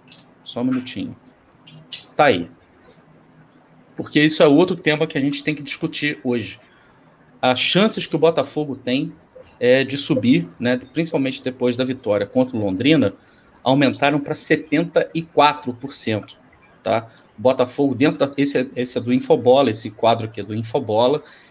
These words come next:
e eu vou colocar um outro quadro na tela pra vocês aqui, que não é do Infobola, é do, da U F M G, tá?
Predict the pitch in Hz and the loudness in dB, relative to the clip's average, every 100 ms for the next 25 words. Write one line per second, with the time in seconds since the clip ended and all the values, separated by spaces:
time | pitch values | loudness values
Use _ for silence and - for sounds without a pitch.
0 | _ 127 131 170 151 143 151 139 160 180 | _ -2 2 2 2 2 2 2 0 -4
1 | 165 143 160 139 104 117 113 131 139 123 | -4 2 4 2 -2 -6 -4 0 0 0
2 | - 107 104 123 110 98 - 143 143 139 | -4 -8 -6 -6 -8 -10 -6 -6 -4 -4
3 | 135 123 120 107 - 123 107 127 123 101 | 0 0 0 -4 -4 -4 -2 -2 -2 -6
4 | 104 - 120 110 117 156 139 123 107 92 | -10 -8 -4 0 0 0 -2 -4 -4 -6
5 | 92 131 143 _ _ _ _ _ _ _ | -6 -6 -8 _ _ _ _ _ _ _
6 | 101 101 139 | -2 0 0